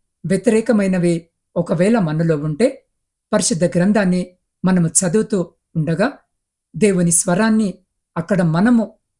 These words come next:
వినలేదు, దేవుడు మనకు చూపించాలి అనుకుంటున్నటువంటి విషయాలు మనము వినలేము, దేవుడు మనకు చూపించాలి అనుకుంటున్నటువంటి విషయాలను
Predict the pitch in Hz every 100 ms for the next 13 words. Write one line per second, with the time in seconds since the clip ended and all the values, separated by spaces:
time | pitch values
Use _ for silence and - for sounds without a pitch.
0 | - 160 165 165 165 269 - _ _ _
1 | _ 156 226 208 190 175 170 170 - 214
2 | 208 214 - 180 175 160 - _ _ -
3 | 190 190 208 180 180 165 165 160 156 170
4 | - 175 220 - _ _ _ _ - 185
5 | 190 180 170 - - 160 160 175 180 240
6 | 285 _ _ _ - 226 226 185 170 165
7 | 175 - 226 226 208 - 175 170 160 -
8 | _ _ _ 190 254 269 226 180 160 165
9 | 160 185 156 - 170 165 214